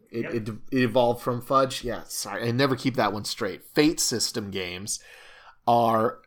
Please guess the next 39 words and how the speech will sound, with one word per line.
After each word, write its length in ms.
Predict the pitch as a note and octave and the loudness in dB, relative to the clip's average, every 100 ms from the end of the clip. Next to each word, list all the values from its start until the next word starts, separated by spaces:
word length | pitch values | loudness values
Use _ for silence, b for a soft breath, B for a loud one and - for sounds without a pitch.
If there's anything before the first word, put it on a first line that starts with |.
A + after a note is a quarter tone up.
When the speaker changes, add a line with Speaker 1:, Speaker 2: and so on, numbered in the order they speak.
| - | -8
Speaker 1:
very 400 | G#2+ C3+ C#3 C3 | 2 4 6 4
narrativist. 800 | A#2+ A2+ A2+ G#2+ G#2+ B2 - - | 4 4 2 0 -2 -2 -4 -2
They 120 | B2 | -2
do 320 | A2+ B2 C#3+ | 0 2 2
have 260 | D#3+ D#3+ C3+ | 4 2 4
rules, 400 | D3 C3 C3 B2 | 4 4 2 -2
but 140 | D3 | -4
those 180 | D#3+ C3 | -2 0
rules 340 | B2+ D#3+ F3+ | 4 6 4
are 100 | D#3+ | 2
structured 640 | D3+ - B2+ A#2+ - B2+ A#2 | -6 -4 0 0 0 -6 -6
specifically 840 | - A2+ - B2+ A#2 B2 B2 A#2 | -6 -4 -4 -4 -4 -6 -4 -4
to 160 | - - | -4 -6
tell 340 | - A#2+ A2+ | -4 -2 -2
your 120 | G#2 | -2
story. 640 | - - - A3 D3 F2+ G2 - C3+ | -4 -2 2 4 4 0 -12 -14 -6
The 220 | A#2 C3+ | 0 2
entire 280 | C3 D3+ C#3+ | 4 6 6
World 320 | C#3+ C#3+ C3 | 8 6 6
of 120 | A#2 | 2
Darkness 500 | C3+ D3 D#3 A#2 - | 4 4 2 -2 -2
line 460 | G#2+ F#2+ D2+ F#2+ F2+ _ | -2 -4 -4 -10 -20 _
is 260 | B2+ B2 A#2 | 0 0 0
strongly 540 | - C#3 B2+ B2+ B2 | 2 4 4 4 0
narrativist, 800 | A2+ A2+ A#2+ A#2+ A2 G2+ G#2 - | 0 2 2 2 0 -4 -6 -6
with 200 | A#2 G#2 | -6 -6
the 60 | B2+ | -6
gamist 560 | G#2+ A#2+ B2 B2+ - A#2 | -2 0 2 0 -2 0
aspects 540 | A2 A2 - A#2 - | 0 0 0 0 -2
being 300 | - F#3+ A3+ | -8 -10 -10
fairly 440 | - B3 B3+ C4 | -8 -6 -4 -4
minimal. 520 | A#3 A#3 C4 F3+ A2 A#2+ | -4 -4 -2 -2 -2 -4
The 60 | |
final 360 | B2 G3+ B3 A3+ | -6 -6 -4 -8
type 340 | - C3+ B2 | -6 -4 -4
being 280 | C3 B2+ C3 | -2 -2 -2
the 40 | |
simulationist 1000 | B2 - B2 A#2 B2 F3 - G#2 G2 - - | -2 -2 -2 -2 -2 -2 -4 -8 -10 -10 -10
games. 480 | F2+ F2 F#2 B2 | -14 -14 -14 -14